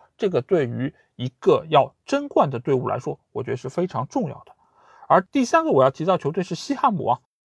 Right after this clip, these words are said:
西汉姆在欧联杯的比赛中，他们是客战萨格勒布迪纳摩，那这个也是克罗地亚非常著名的一个球队啊。但在这场比赛中，可以说西汉姆是二比零实施了完胜啊。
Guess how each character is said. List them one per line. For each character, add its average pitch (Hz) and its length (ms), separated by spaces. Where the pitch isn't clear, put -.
西 - 220
汉 311 180
姆 147 200
在 151 480
欧 185 100
联 233 160
杯 277 80
的 269 80
比 156 120
赛 151 120
中， 180 160
他 - 100
们 175 80
是 185 120
客 - 340
战 117 220
萨 - 180
格 175 100
勒 208 140
布 180 140
迪 143 120
纳 185 140
摩， 127 220
那 180 220
这 - 200
个 190 120
也 117 220
是 165 260
克 - 120
罗 208 80
地 220 80
亚 226 160
非 208 220
常 139 220
著 226 200
名 127 160
的 143 60
一 160 80
个 185 80
球 - 180
队 160 140
啊。 - 80
但 220 160
在 240 120
这 277 100
场 247 140
比 139 100
赛 135 80
中， 170 140
可 190 220
以 254 140
说 185 220
西 - 160
汉 240 160
姆 123 220
是 - 180
二 214 240
比 123 240
零 139 260
实 139 200
施 220 200
了 196 100
完 117 260
胜 190 200
啊。 - 100